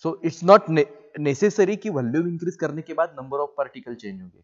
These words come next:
क्या चेंज होगा वॉल्यूम इंक्रीज करने के बाद? What is going to happen with the energy of this particle?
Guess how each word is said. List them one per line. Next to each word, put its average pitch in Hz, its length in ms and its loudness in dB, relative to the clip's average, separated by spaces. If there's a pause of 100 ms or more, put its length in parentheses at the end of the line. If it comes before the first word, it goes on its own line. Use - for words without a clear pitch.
(120)
क्या 151 140 -2
चेंज 113 260 -10
होगा 92 200 -18 (680)
वॉल्यूम 104 300 -8
इंक्रीज 95 360 -18
करने 82 160 -18
के - 120 -20
बाद? - 140 -20 (1800)
What 151 160 0
is 139 60 -2
going 160 180 -2
to 170 120 0
happen 165 280 -2
with 143 200 -4
the 160 60 0 (140)
energy 143 360 -4
of 131 120 -10
this - 200 -20
particle? 139 360 -20